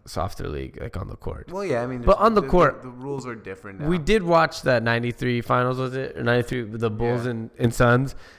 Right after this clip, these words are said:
Speaker 1: I was sitting with George watching it on YouTube, and I was saying, look, like, Jordan,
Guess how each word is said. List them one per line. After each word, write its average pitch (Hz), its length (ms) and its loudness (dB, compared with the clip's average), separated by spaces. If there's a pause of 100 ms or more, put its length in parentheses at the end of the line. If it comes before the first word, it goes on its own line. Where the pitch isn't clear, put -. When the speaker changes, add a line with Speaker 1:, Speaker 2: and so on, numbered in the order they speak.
(140)
Speaker 1:
I 135 60 0
was 135 80 2
sitting 190 220 6
with 151 80 6
George 143 200 10
watching 120 340 6
it 101 60 2
on 98 120 -2
YouTube, 104 360 -2
and 110 100 0
I 113 60 6
was 113 100 2
saying, - 160 4 (440)
look, 165 300 6
like, 143 300 6
Jordan, 165 560 8